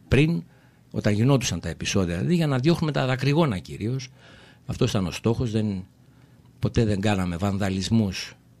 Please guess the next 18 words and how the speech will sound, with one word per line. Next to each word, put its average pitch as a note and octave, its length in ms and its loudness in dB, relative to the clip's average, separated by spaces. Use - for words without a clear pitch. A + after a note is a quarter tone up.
ε, - 300 -8
στο - 160 -2
φοιτητικό F#2 400 0
κίνημα. B2 520 0
Και D3 540 4
πηγαίναμε G3+ 260 4
προς E3+ 140 2
την D#3+ 100 0
Ομόνοια. B2 560 0
Όταν D#3 220 0
φτάσαμε, A#2 680 0
ήτανε F3+ 300 2
το - 160 -2
πρώτο F3 300 0
τρένο D#3+ 380 0
που D3 340 -2
ερχότανε. F2+ 600 -2
Ε, G#2+ 300 -8